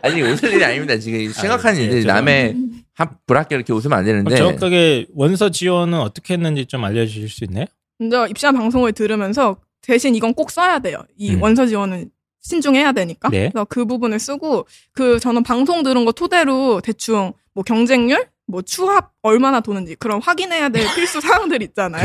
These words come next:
Speaker 2: 그런 것까지 다 조사했어요, 직접?
Speaker 3: 그, 그 표 양식을 만들었어요.
Speaker 2: 야, 대단합니다.
Speaker 3: 그리고 아마
Speaker 2: 어머.
Speaker 3: 학교에서 주는 경우도 마-, 많을 거예요.
Speaker 2: 예, 예.
Speaker 3: 그 원서 카드 담임 선생님한테 상담할 때
Speaker 1: 예,
Speaker 3: 써야
Speaker 1: 맞아요.
Speaker 3: 되니까.
Speaker 2: 그쵸.
Speaker 3: 거기다가 그 제가 있는 학교의 학교 전형들을 다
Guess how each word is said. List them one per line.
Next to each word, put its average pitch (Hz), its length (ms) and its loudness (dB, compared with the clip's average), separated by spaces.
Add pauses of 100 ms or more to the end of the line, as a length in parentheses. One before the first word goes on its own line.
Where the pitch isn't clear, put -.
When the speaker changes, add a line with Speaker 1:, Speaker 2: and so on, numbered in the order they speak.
Speaker 2:
그런 151 60 2
것까지 113 340 0
다 107 160 -2
조사했어요, 98 500 -2
직접? - 380 -4
Speaker 3:
그, 254 240 -2
그 247 80 -8 (200)
표 494 180 6
양식을 220 420 0
만들었어요. 180 640 -6
Speaker 2:
야, - 60 -6 (360)
대단합니다. 87 680 -14 (380)
Speaker 3:
그리고 262 160 4
아마 233 140 4
Speaker 2:
어머. 311 120 2
Speaker 3:
학교에서 415 380 0
주는 269 840 2 (100)
경우도 226 300 0
마-, 190 80 -4 (100)
많을 190 300 -2
거예요. 120 320 -2
Speaker 2:
예, 92 80 -2
예. 80 300 -16
Speaker 3:
그 - 100 -10
원서 254 320 2
카드 262 280 -4
담임 214 260 -4
선생님한테 233 400 -6
상담할 302 400 -4
때 - 120 -12
Speaker 1:
예, - 40 -8
Speaker 3:
써야 - 180 0
Speaker 1:
맞아요. 90 220 0
Speaker 3:
되니까. 104 140 0
Speaker 2:
그쵸. 135 260 0 (260)
Speaker 3:
거기다가 262 800 0 (240)
그 214 160 0
제가 254 300 4
있는 208 180 0
학교의 294 560 2
학교 294 340 -6
전형들을 208 500 -2
다 196 460 -2